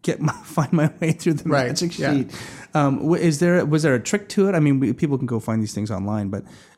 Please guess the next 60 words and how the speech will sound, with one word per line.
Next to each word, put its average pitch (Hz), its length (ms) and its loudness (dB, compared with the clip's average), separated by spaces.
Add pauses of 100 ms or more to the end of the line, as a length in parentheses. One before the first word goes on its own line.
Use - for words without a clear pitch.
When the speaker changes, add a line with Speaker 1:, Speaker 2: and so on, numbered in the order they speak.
Speaker 1:
um, 123 600 0 (480)
I 147 100 -4
guess 160 180 0
that - 140 -2
speaks - 300 -2
to 131 120 0
his 120 560 -2 (420)
kind 123 180 -4
of 101 80 -6
approach. - 680 -6 (340)
Speaker 2:
Well, 175 320 2
uh, 165 160 -4
Rob 175 420 0
Thom-, 175 240 2
I 156 60 0
mean, 151 460 4
have 147 180 0
you 151 60 4
talked 175 220 -2
to 180 60 -4
Rob 160 160 0
Thompson 180 320 -2
yet? 196 220 -2
Speaker 1:
Not 127 140 0
yet. - 160 -8
Speaker 2:
Okay, 160 240 4
so 147 360 2
in, 175 280 4
in 165 260 2
your 180 140 4
chat 143 280 -2
with 135 120 -2
Rob 123 200 2
Thompson, 131 540 -2
so 135 140 -2
Rob 156 340 2
goes 139 340 2
to 127 440 0
the 117 240 0
Lester 120 280 -2
Polakoff 113 460 0
studio 117 400 -2
in 110 80 -2
New 110 80 -2
York, 110 240 -4
Speaker 1:
Right, 120 260 -2
yeah. 110 200 -6
Speaker 2:
which 127 260 -2
was 117 440 0
one 131 440 2
of 131 100 2
the 127 80 0
training 123 300 0
grounds 110 280 -4
for 117 100 -4
Broadway 113 440 0
along 117 500 -2
with 110 420 -4
Yale. 117 560 -6
Speaker 1:
Mm-hmm. 120 180 -2